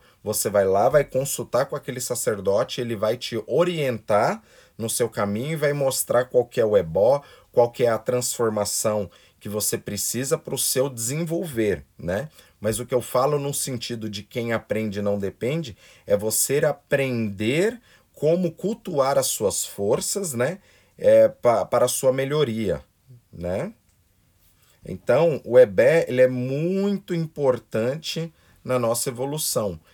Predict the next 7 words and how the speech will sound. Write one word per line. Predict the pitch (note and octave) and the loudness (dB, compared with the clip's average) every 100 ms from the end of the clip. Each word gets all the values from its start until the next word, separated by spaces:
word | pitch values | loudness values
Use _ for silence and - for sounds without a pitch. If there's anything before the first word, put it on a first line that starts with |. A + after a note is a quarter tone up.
| _ - | _ -10
Independente | A#2+ A#2+ D#3 - D3 C3 A#2 D3+ F3 - F#2 D2 - _ _ _ _ _ _ | -6 0 0 0 -4 -2 -2 -2 -4 -6 -8 -10 -14 _ _ _ _ _ _
de | G2+ G#2+ B2 | -8 -4 -2
mostrar | A#2 A#2+ - - A#2 B2+ D3 | 0 0 0 -4 -2 0 0
um | D3+ C#3+ | -2 -4
problema | B2+ A#2+ G#2+ B2 D3+ E3 C3+ | 0 0 2 2 2 2 0
ou | B2 | 0
não | A#2 A2 C#3 D3 | -2 0 0 -4